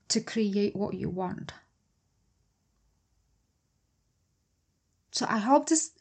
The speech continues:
episode helped you. It's not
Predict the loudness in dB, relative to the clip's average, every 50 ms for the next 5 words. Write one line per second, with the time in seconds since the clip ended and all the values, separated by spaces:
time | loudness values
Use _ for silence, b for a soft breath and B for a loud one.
0 | -2 -2 0 0 0 0 0 0 0 0 -4 -2 0 2 2 2 2 0 -2 -2
1 | 0 0 -2 -4 -8 _ _ _ _ _ _ _ _ _ _ _ _ _ _ _
2 | _ _ _ _ _ _ _ _ _ _ _ _ _ _ _ _ 0 0 0 2
3 | 4 4 6 6 6 6 4 2 0 -2 -6